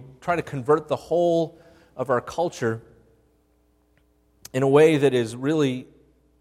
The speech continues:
all about the kind of justice, the kind of social equity, the kind, frankly, is of socialism, which is what this was, that, that we think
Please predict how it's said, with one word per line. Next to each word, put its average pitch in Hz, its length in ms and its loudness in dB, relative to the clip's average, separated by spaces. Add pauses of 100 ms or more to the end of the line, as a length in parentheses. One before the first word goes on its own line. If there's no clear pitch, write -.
(120)
all 139 260 0
about 120 400 -4
the 110 80 -12
kind 135 440 -12
of 107 340 -10
justice, 131 960 -10 (720)
the 110 100 -6
kind 127 540 -6
of 107 480 -2 (460)
social 143 680 0
equity, 131 580 -6 (800)
the 113 100 -10
kind, 117 300 -6
frankly, 110 540 -6
is 101 420 -12
of 101 240 -14
socialism, 120 840 -4
which 98 220 -12
is 95 160 -12
what 98 160 -4
this - 180 -16
was, 147 520 -4 (560)
that, - 580 0 (480)
that 123 200 4
we 147 200 -4
think 135 400 -8